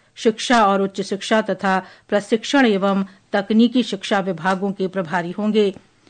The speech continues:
प्रवेश वर्मा को लोक निर्माण विभाग, विधायी मामले, सिंचाई एवं बाढ़ नियंत्रण, जल एवं गुरुद्वारा चुनाव का प्रभार सौंपा गया है। मनजिंदर सिंह सिरसा को खाद्य एवं आपूर्ति,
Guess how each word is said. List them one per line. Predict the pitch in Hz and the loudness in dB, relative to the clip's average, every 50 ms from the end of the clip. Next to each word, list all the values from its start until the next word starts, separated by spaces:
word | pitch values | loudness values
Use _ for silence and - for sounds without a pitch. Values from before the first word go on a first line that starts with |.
| _ _ | _ _
प्रवेश | - 220 220 214 247 262 254 - | -2 0 4 4 4 4 2 0
वर्मा | 214 196 190 185 214 220 | -2 -2 0 2 2 0
को | 220 220 233 226 | 2 2 2 2
लोक | 214 196 202 196 196 | 2 2 0 0 -2
निर्माण | 190 185 175 180 185 185 180 | -4 -4 -2 -2 -2 -2 0
विभाग, | 170 180 170 175 160 208 214 226 220 247 - - - _ _ - | -2 -4 -4 -2 0 2 2 2 2 0 -8 -14 -20 _ _ 0
विधायी | 208 208 196 190 202 196 | 0 0 2 0 0 0
मामले, | 175 180 185 190 202 208 208 208 220 247 254 - - _ _ | 0 0 0 0 0 2 2 2 2 2 0 -4 -12 _ _
सिंचाई | - - 240 220 196 - 220 214 220 233 240 | -6 -2 -2 -2 2 2 2 4 4 4 2
एवं | 208 180 196 196 190 | 2 2 0 -2 0
बाढ़ | 170 185 180 185 180 170 | 2 2 2 2 0 -2
नियंत्रण, | 180 175 175 185 202 196 - 214 220 233 254 - - _ _ _ | -4 -4 -2 -4 -4 -2 0 2 2 2 0 -2 -8 _ _ _
जल | 170 156 - 220 233 240 240 - | -6 -2 2 2 2 2 2 0
एवं | 214 202 190 208 208 208 202 | -2 -2 0 0 -2 -2 -2
गुरुद्वारा | 175 196 185 180 165 170 196 190 196 214 220 | -2 -2 -4 -4 -4 -2 0 0 2 2 0
चुनाव | 214 214 - 185 175 185 196 202 | 0 -2 -6 -8 -4 -4 -4 -4
का | 196 202 190 | -2 -2 -4
प्रभार | 185 185 190 165 170 190 190 185 | -4 -4 -6 -6 -4 -4 -4 -4
सौंपा | 190 - 190 170 170 - 180 | -4 -6 -8 -8 -6 -8 -8
गया | 175 170 208 208 | -6 -2 -2 -2
है। | 202 226 214 202 196 - _ _ _ - - _ _ 214 | 0 0 -2 -2 -4 -8 _ _ _ -20 -20 _ _ 2
मनजिंदर | 220 226 226 202 208 214 214 220 233 226 | 4 4 4 4 2 2 2 4 2 2
सिंह | 220 220 240 233 226 | 2 2 0 -2 -2
सिरसा | 214 - 190 185 190 - 226 220 | 0 -2 -4 -4 0 0 0 0
को | 220 - 214 226 269 277 - - _ _ _ | 2 2 2 4 2 2 -2 -12 _ _ _
खाद्य | - - 208 226 202 190 240 254 - | -4 0 0 0 2 2 0 0 0
एवं | 196 196 190 202 196 208 208 | 0 -2 0 0 -2 -2 -2
आपूर्ति, | 190 185 180 180 - 214 208 214 214 214 - 220 226 262 | -2 -2 -2 -4 -2 -2 -2 -2 -2 0 0 0 0 0